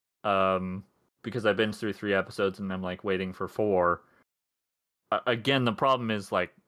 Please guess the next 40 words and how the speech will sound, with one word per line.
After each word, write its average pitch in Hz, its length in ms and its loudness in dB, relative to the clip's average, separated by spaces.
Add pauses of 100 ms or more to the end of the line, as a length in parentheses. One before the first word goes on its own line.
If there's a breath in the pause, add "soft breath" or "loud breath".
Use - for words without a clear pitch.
(360)
you 113 100 -8
gotta 120 200 2
strap 104 380 0
in. 87 140 -4
It's 110 300 -4
real 101 600 -2
fast. 82 720 -6 (320)
Um, 90 540 -2 (480)
so - 140 -2
you 104 340 -2 (120)
kind 127 220 2
of 120 100 4
have 110 200 2
to 107 80 -4
just 95 260 -4
sit - 260 0
and 92 160 -8
focus 95 440 0
on 87 180 -4
it. - 160 -12
I 143 60 4
don't 175 100 4
know. 113 140 2
Maybe 135 260 4
it 135 100 4
would 139 140 0
have 135 180 2
been 117 200 2
better, 110 400 4
ironically, 90 600 -2
if 92 120 -8
they 92 100 -6
hadn't 104 360 0
done 90 180 -2
three 95 240 0
episodes. 90 480 -2
If 95 100 -8
they'd 95 220 0
done 98 280 4
one 95 440 2